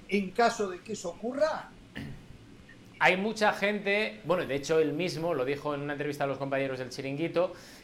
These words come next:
Speaker 2: que, que a él le gustaría ir al Valencia. Por las informaciones que
Speaker 1: Mm.
Speaker 2: manejamos, Moy también tiene y puede completar la explicación, eh, sería muy complicado porque de hecho ayer, eh, el Valencia oficializa la llegada de Ilaix Moriba,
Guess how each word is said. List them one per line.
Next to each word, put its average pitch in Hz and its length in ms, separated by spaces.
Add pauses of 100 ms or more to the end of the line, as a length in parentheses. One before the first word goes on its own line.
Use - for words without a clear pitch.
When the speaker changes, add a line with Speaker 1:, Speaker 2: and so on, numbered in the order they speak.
(140)
Speaker 2:
que, 143 720
que 139 80
a 139 80
él 160 80
le 170 60
gustaría 160 460
ir 165 160
al 160 160
Valencia. 120 640 (380)
Por 139 120
las 131 120
informaciones 135 460
que 175 80
Speaker 1:
Mm. 175 40
Speaker 2:
manejamos, 160 800
Moy 127 200
también 139 280
tiene 135 320 (220)
y 135 120
puede 143 160
completar 131 360
la 131 60
explicación, 143 640
eh, 127 200
sería 135 240
muy 147 180
complicado 143 560
porque 127 220
de 139 100
hecho 160 380
ayer, 156 480 (640)
eh, 147 640
el 170 140
Valencia 160 320
oficializa 175 540
la 170 80
llegada 165 340
de 165 100
Ilaix 160 420
Moriba, 151 500